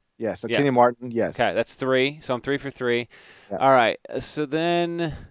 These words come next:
Speaker 1: I cannot believe you're missing one of them.
Speaker 2: Hold on. I'm just pa-, I'm ping-, I should be going chronologically, but I'm ping-ponging. All right, so oh three is LeBron.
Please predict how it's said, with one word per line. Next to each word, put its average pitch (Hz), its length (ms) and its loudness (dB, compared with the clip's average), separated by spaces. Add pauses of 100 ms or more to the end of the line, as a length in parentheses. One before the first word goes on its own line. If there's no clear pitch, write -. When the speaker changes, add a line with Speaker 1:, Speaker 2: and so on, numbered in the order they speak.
(480)
Speaker 1:
I - 40 -14
cannot 170 280 4
believe 139 200 4
you're 120 100 0
missing 123 300 -2
one 110 200 2
of 87 100 -4
them. 90 100 -6
Speaker 2:
Hold - 260 -2
on. 151 260 0
I'm 117 100 -6
just 135 200 -10
pa-, - 100 -2
I'm 127 220 -4
ping-, 165 280 -2
I 123 200 2
should 175 180 -4
be 165 80 -4
going 131 300 0
chronologically, 117 680 -2
but 107 140 -6
I'm 104 120 -8
ping-ponging. 98 680 -10 (160)
All 101 100 -4
right, 92 220 -2
so 101 440 -4
oh 131 200 -4
three 135 420 -8
is 107 220 -6
LeBron. 110 960 -8